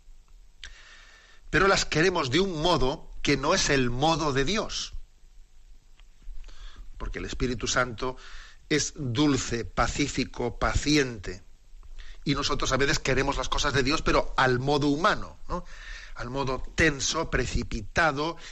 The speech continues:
y me defraudo si no logro inmediatamente aquello que pretendía, ¿eh? Eso ocurre, ¿eh? Que,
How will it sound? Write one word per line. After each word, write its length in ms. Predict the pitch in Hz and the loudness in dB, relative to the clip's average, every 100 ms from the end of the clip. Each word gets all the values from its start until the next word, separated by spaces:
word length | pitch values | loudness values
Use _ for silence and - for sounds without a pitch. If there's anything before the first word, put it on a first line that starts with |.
| - | -12
y 140 | 135 123 | -8 -6
me 160 | 123 | -4
defraudo 720 | 120 117 - 156 156 147 143 156 | -4 -6 0 4 4 2 0 -2
si 180 | 135 | -2
no 180 | 131 135 | -2 -2
logro 380 | 135 139 139 147 | 0 2 2 2
inmediatamente 880 | 139 139 131 139 - 139 135 127 147 | 0 0 0 2 2 0 -2 -2 -2
aquello 380 | - - 135 151 | -2 0 0 0
que 140 | 127 | 0
pretendía, 720 | - 117 110 107 107 107 - - - - | 0 0 -2 -4 -4 -2 -4 -6 -8 -8
¿eh? 140 | 165 - - - - - - - - - - - - - - - - - - - - - | -8 -10 -16 -16 -16 -16 -14 -12 -14 -14 -16 -10 -10 -8 -10 -10 -18 -18 -20 -20 -20 -12
Eso 160 | - - | -8 -6
ocurre, 720 | 117 - 123 160 139 123 - - | -4 0 4 4 4 2 0 -6
¿eh? 220 | 123 135 - - - | -10 -10 -12 -12 -12
Que, 280 | - - 82 | -10 -12 -12